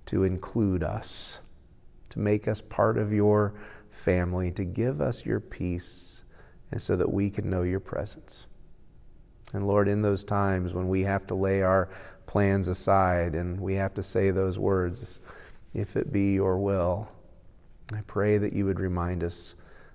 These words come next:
that in your will we find you, and we find hope, and we find your presence, we find your peace. I pray for, I pray for our neighbors, and I pray for the least of these.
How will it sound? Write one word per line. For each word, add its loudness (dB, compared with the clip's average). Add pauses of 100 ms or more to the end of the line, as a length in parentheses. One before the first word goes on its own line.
(120)
that -4
in 4
your 6
will 2
we -2
find -2 (260)
you, -6 (480)
and -6
we -2
find -2
hope, -8 (580)
and -6
we -4
find -2
your -4
presence, -6
we -8
find -2
your -6
peace. -12 (760)
I -2
pray 2
for, 0 (720)
I -4
pray 2
for 4
our 6
neighbors, 0 (580)
and -4
I -2
pray 2
for -2
the 0
least -2
of -8
these. -12